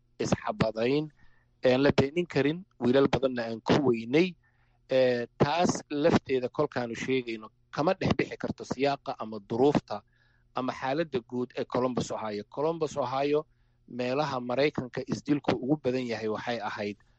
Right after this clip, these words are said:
Chicago iyo meelaha la midka, way ka sare martay. In fact, waxaa la yiraa, eh, toddobadii bilood ee u dambeysay, in ka badan konton iyo shan boqolkiiba kor u kacday. Marka Soomaalidu waxay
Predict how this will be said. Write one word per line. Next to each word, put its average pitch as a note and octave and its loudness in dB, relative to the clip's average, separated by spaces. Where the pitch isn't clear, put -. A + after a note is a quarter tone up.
Chicago C3+ 0
iyo A2 0
meelaha A2 0
la A2+ 0
midka, A2 -2
way B2 0
ka - 2
sare B2+ 0
martay. G#2+ -8
In A2 -8
fact, C3+ 2
waxaa - 0
la C3 0
yiraa, C3+ 4
eh, A#2 -4
toddobadii D#3+ 0
bilood C3+ 2
ee - -4
u C#3 -6
dambeysay, A#2+ -8
in D#3 0
ka - -4
badan B2 -2
konton C#3+ 0
iyo G#2+ -4
shan C3 -2
boqolkiiba A2+ -2
kor B2+ 2
u A2+ 0
kacday. G#2+ -6
Marka D3 -4
Soomaalidu D3 0
waxay B2+ -4